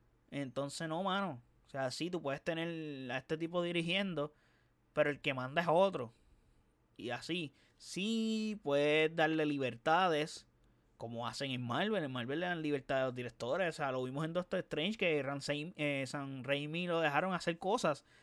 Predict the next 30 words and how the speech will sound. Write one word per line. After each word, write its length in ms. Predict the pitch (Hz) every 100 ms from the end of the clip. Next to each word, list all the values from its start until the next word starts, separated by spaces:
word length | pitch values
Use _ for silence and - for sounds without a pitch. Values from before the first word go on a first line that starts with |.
| _ -
que 200 | 156 147
ni 420 | 165 190 196 160
yo 360 | 147 196 233
esperaba 640 | 233 226 - 170 165 185 185
que 100 | 160
el 220 | 147 - -
Kevin 220 | 151 175
Feige 420 | - 160 165 190
lo 140 | 170 139
dejara 360 | 131 131 151
hacer. 340 | 151 165 156 123 _ - _
Y 80 | -
dije, 180 | 143 139
"Wow", 500 | 120 113 165 196 -
o 40 | -
sea, 320 | 143 127 - _ - _ _ _ _ -
esto 220 | - -
es 100 | 170
spoiler 520 | - 170 175 160 143
para 220 | - 127 131
el 80 |
que 100 | -
no 120 | 185 175
ha 40 |
visto 280 | 180 214 208
Doctor 220 | 202 208
Strange, 400 | 196 202 202 185
está 280 | 160 170 165
tarde, 360 | 165 175 156 135
pero 360 | 131 123 123